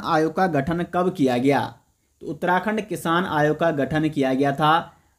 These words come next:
दो हज़ार सोलह में। दो हज़ार सोलह में एक अधिनियम लाया गया था जिसके तहत दो हज़ार सोलह में उत्तराखंड किसान आयोग का गठन किया गया। और इस समय सीएम कौन थे?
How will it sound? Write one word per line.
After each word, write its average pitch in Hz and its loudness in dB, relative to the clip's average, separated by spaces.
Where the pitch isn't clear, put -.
दो 147 0
हज़ार 165 6
सोलह 120 2
में। 110 -2
दो 147 2
हज़ार 185 4
सोलह 156 0
में 160 -2
एक 165 -8
अधिनियम 156 0
लाया 139 2
गया 147 2
था 175 -4
जिसके 156 -4
तहत 151 -6
दो 143 2
हज़ार 175 2
सोलह 147 2
में 160 0
उत्तराखंड 151 -4
किसान 160 -2
आयोग 131 0
का 147 2
गठन 139 0
किया 147 0
गया। 175 0
और 165 2
इस 185 0
समय 208 2
सीएम 208 2
कौन 131 0
थे? - -4